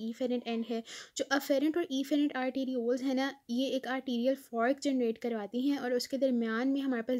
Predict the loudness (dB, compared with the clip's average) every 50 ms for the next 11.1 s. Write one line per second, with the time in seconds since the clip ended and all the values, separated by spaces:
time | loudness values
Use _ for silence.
0 | -2 -2 -4 -4 -4 -2 0 0 2 2 0 -2 -2 -4 -2 -2 0 0 0 0
1 | -2 -2 -4 -4 -4 -2 -2 0 2 2 2 2 0 -4 -6 -6 -6 -6 -4 -4
2 | -4 -4 -4 -6 -10 -12 -12 -12 -14 -14 -14 -14 -14 -10 _ 6 6 6 6 4
3 | 0 -2 -2 -2 -2 -2 -2 -4 -4 -6 -6 -8 -8 -8 -10 -16 -8 -2 -2 -2
4 | 0 0 0 -2 0 2 0 0 2 2 2 4 4 4 2 2 0 -2 -2 0
5 | 0 -2 -2 -2 0 2 4 6 6 4 4 2 0 -2 -4 -2 0 0 2 4
6 | 4 4 4 2 0 0 2 2 2 4 2 2 2 0 0 2 0 0 0 0
7 | 0 0 0 0 -2 -2 -2 -2 0 0 -2 -2 -2 -2 0 0 0 0 0 -2
8 | -2 0 0 -2 -2 -2 -4 -4 -2 0 -2 -2 0 -2 -2 0 0 0 0 -2
9 | -4 -4 -4 -2 -2 2 2 0 0 0 -6 _ _ _ _ _ _ _ _ _
10 | _ _ _ _ _ _ -2 0 0 4 4 4 2 2 -2 -10 -14 -14 0 2
11 | 2 2